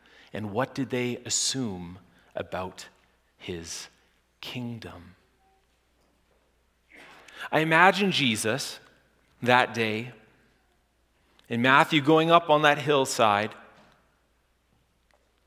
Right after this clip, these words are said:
and his disciples coming to sit and listen in the crowds of people gathering around, and they had expectations. Some of them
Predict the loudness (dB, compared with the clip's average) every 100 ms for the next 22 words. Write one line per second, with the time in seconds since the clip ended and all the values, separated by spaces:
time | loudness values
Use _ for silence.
0 | _ -6 -2 0 0 0 4 4 6 2
1 | 2 2 2 2 6 6 6 2 0 2
2 | 2 0 -2 -4 0 4 4 2 -2 -8
3 | -8 -2 -4 -4 -14 -20 -20 -4 2 2
4 | 0 -6 -4 -2 -2 -4 -10 -16 -20 _
5 | _ _ _ _ _ _ _ -14 -12 -6
6 | -2 -2 -2 -6 -12 -8 -6 -6 -8 -10
7 | -10 -12 -12 -12 -12 -12 -16 -20 _ _
8 | _ _ _ _ _ _ _ _ _ _
9 | _ _ _ _ -20 -20 -20 -20 _ -16
10 | -2 2 4 4 2 -2